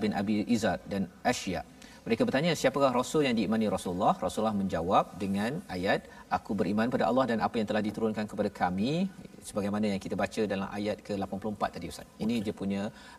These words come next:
Speaker 1: asbabun nuzul ataupun, uh, kisah di sebalik ayat lapan puluh empat awal
Speaker 2: Hmm.
Speaker 1: tadi yang kita baca, ya.
Speaker 2: InsyaAllah.
Speaker 1: Jadi bila Nabi cakap bahawa kami percaya, uh, beriman kepada, uh, ala Ibrahim, Ismail, Ishak, wa Yaqub, wa Asbat,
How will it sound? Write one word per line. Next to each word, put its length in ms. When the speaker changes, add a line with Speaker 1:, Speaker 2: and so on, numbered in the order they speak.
Speaker 1:
asbabun 380
nuzul 340
ataupun, 380
uh, 180
kisah 300
di 100
sebalik 340
ayat 200
lapan 180
puluh 160
empat 160
awal 260
Speaker 2:
Hmm. 100
Speaker 1:
tadi 220
yang 120
kita 160
baca, 200
ya. 20
Speaker 2:
InsyaAllah. 360
Speaker 1:
Jadi 200
bila 120
Nabi 140
cakap 240
bahawa 200
kami 180
percaya, 280
uh, 180
beriman 320
kepada, 340
uh, 100
ala 120
Ibrahim, 600
Ismail, 480
Ishak, 320
wa 120
Yaqub, 280
wa 80
Asbat, 320